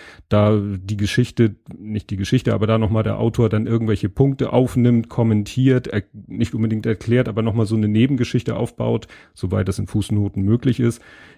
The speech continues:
die dann auch noch mal dem Buch so einen eigenen Charakter geben, weil das hat eben ein Roma-, ein Sachbuch ja, aber ein Roman eben selten so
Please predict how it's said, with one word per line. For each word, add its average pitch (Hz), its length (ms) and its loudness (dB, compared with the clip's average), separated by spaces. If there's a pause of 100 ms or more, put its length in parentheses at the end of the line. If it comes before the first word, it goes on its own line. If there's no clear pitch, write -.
(120)
die 120 80 2
dann 110 220 4
auch 113 180 2
noch 117 80 2
mal 101 340 2
dem 107 640 -4
Buch 120 160 -2
so 117 120 -2
einen 113 100 2
eigenen 110 340 2
Charakter 98 460 -2
geben, 95 260 -6
weil 95 120 -2
das - 180 -6
hat - 160 -6
eben 98 340 0 (380)
ein 110 400 -6
Roma-, 110 380 2
ein 110 120 0
Sachbuch 117 460 -2
ja, 104 160 0
aber 117 340 0
ein 104 140 0
Roman 101 440 2
eben 98 260 -2
selten 98 380 -4
so 101 280 -8